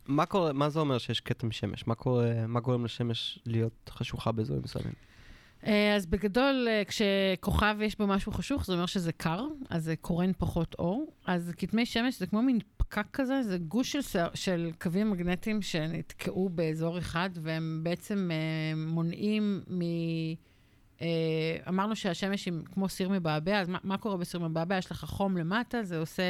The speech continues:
Speaker 2: מה שנקרא תאי קונבקציה, עושה הסעה. המים שמתחממים עולים למעלה, מתקררים כשהם למעלה ויורדים למטה. אז זה גם קורה בשמש, וכשאתה תוקע את הכתם שמש, אתה בעצם אומר, "פה זה לא יכול לקרות.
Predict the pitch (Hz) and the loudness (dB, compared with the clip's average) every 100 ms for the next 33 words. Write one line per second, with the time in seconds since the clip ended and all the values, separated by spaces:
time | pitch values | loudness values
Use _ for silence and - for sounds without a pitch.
0 | 180 175 147 - - 175 - 175 185 180 | 2 0 -4 -10 -4 -4 -2 -4 -4 -2
1 | - - - 175 180 226 185 165 185 185 | -2 -2 -2 -2 0 -2 -2 -2 -2 -2
2 | - - 208 208 - - - - - 175 | -4 -2 -2 -2 -12 -20 -20 -20 -4 0
3 | 185 208 - 190 170 196 180 202 214 185 | 4 2 2 -2 0 2 4 4 4 4
4 | 196 196 180 208 247 247 233 202 - 175 | 4 2 2 2 2 0 0 -2 -2 -2
5 | 175 226 196 214 196 185 190 180 175 170 | 0 0 0 0 2 2 2 0 -2 0
6 | 175 175 165 165 147 - - - - 175 | 0 2 2 0 -2 -10 -16 -20 -12 -6
7 | 165 196 233 214 190 170 165 180 143 147 | -2 0 -2 -2 -4 -4 -2 -2 0 -2
8 | 147 - 165 160 - - 214 208 - 160 | -2 -4 -6 -8 -6 0 2 2 0 0
9 | 160 160 233 233 220 - 277 247 175 180 | 0 -2 -2 -2 -2 0 0 0 -4 0
10 | 180 180 190 180 175 175 175 170 - - | 0 2 2 4 4 4 2 -2 -12 -20
11 | - - - _ - - 214 220 214 185 | -20 -20 -20 _ -8 2 4 4 2 0
12 | 180 185 185 196 180 - 175 156 - - | 2 2 2 2 0 0 -2 -2 -4 -14